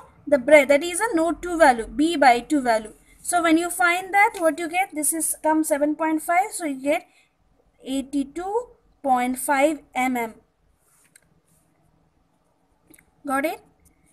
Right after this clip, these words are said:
Okay. Now similarly, look to the node three. Similarly, as a node three, this is also lying some distance away from the y-axis. How much? Similar,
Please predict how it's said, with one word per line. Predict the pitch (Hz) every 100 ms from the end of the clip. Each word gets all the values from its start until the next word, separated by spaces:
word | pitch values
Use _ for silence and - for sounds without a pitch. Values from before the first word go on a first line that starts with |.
| _ _ _ _ -
Okay. | 240 - 233 - _ _ _ _ _ _
Now | 277 311 370 539
similarly, | - 370 359 359 349 440 440 403
look | 302 330 -
to | 285
the | 320 440
node | 311 320 302
three. | - 277 - - - -
Similarly, | - 392 392 427 403 349 330 370
as | 349 339
a |
node | 339 320 339 -
three, | 359 403
this | 311 320
is | 349 339
also | 339 320 311 427 370
lying | 311 294 349
some | 370 349 311 330
distance | 285 277 - 359 453 -
away | 254 247 269 330
from | - 320 330 494 - _ _ _ _ _ _ _ _
the | 269 302 622 - _ -
y-axis. | 294 339 370 370 254 - 247 214 - - _ _ _ _ _
How | 311 359
much? | 415 480 - -
Similar, | - - 427 440 370 226